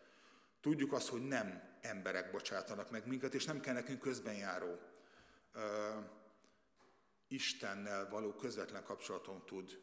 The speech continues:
minket, ö, tud minket megszentelni és megtisztítani. És ugyanúgy, ahogy gyan a kertben is, amikor Ádám elrejtőzött, mert ettek a tiltott gyümölcsből, és rájöttek arra, hogy mezítelenek. És Isten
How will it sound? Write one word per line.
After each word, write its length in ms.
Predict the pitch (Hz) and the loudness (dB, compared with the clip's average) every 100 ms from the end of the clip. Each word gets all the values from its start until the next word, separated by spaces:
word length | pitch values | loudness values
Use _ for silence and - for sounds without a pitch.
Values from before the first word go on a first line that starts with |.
| - | -10
minket, 540 | 101 85 95 87 - - - - | -8 -4 -4 -4 -6 -14 -20 -10
ö, 380 | 95 92 92 92 90 87 - - - - _ - | -2 2 2 2 0 -6 -14 -20 -20 -20 _ -6
tud 160 | 104 | -4
minket 380 | 98 98 95 - | -2 -2 -4 -2
megszentelni 580 | 104 - 98 92 98 92 | -4 -2 -4 -6 -6 -4
és 120 | - | -4
megtisztítani. 720 | 101 - 95 - 107 95 85 - - - - - - - | -4 -6 -6 -6 -4 -4 -6 -8 -16 -20 -20 -20 -16 -2
És 360 | 117 107 - | 2 2 4
ugyanúgy, 440 | 196 180 147 135 131 | 4 6 4 4 6
ahogy 600 | 131 127 120 - - - | 8 6 4 -2 -8 -4
gyan 140 | 139 139 | 2 2
a 120 | - | 4
kertben 460 | 180 180 131 113 | 8 8 6 2
is, 120 | 107 147 | 2 0
amikor 280 | - 151 - | 2 2 6
Ádám 480 | 151 143 151 156 165 | 8 8 8 6 6
elrejtőzött, 920 | 175 139 113 - 127 113 117 101 127 | 6 6 4 2 0 0 0 0 0
mert 320 | 127 127 - - - - | 0 0 -4 -10 -18 0
ettek 380 | 151 170 - 180 | 4 6 6 6
a 100 | 151 | 8
tiltott 380 | 170 160 147 113 | 10 10 10 6
gyümölcsből, 540 | 139 143 151 151 165 | 4 6 6 4 4
és 160 | 147 151 139 127 | 4 2 -2 6
rájöttek 520 | 156 147 135 131 - | 8 8 6 2 4
arra, 400 | 131 143 143 139 - - - | 6 8 6 4 -4 -10 -4
hogy 140 | 123 | 2
mezítelenek. 920 | 135 127 120 - 101 95 92 87 - - - - - - | 2 4 2 2 0 0 -2 -4 -6 -16 -20 -20 -20 -8
És 260 | 113 - - | -2 0 2
Isten 800 | 151 - 170 170 175 170 - | 2 4 4 4 4 0 -6